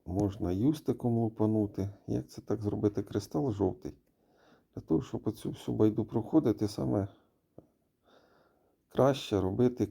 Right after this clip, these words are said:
кристали. А щось воно в мене кристал не, не ліпиться ніяк, наче жовтого багато. Як його зліпити, не знаю. Може, тут щось з'явиться.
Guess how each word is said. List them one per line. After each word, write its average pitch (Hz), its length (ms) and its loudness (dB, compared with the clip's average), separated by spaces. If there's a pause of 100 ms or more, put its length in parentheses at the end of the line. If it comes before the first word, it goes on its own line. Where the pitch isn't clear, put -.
кристали. 71 800 0 (140)
А - 140 -10
щось - 320 -8
воно 104 200 2
в 101 40 2
мене 101 260 2
кристал 107 640 -2
не, 95 300 -2 (1120)
не 101 140 2
ліпиться 90 540 -2
ніяк, 107 580 0 (160)
наче 90 340 -2
жовтого 120 440 0
багато. 110 560 0 (880)
Як 101 260 -2
його 101 160 4
зліпити, 101 580 0
не 98 320 2
знаю. 69 520 -4 (1000)
Може, 92 260 -4
тут - 240 -2
щось - 300 -12
з'явиться. - 540 -2